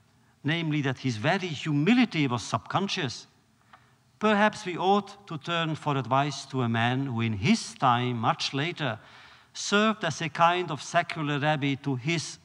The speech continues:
Hasidim. And I'm referring, of course, to Rabbi Sigmund Freud.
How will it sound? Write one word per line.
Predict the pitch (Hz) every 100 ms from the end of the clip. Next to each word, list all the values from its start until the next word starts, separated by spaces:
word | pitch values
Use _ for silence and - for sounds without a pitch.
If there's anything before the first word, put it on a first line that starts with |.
| _ _
Hasidim. | - 120 - - 127 85 73 - _ _ _ _ _ -
And | 147
I'm | 147 156 151
referring, | 139 - 175 156 139
of | 127
course, | - 139 135 123 -
to | -
Rabbi | 135 131 117
Sigmund | 110 113 113 107
Freud. | - 82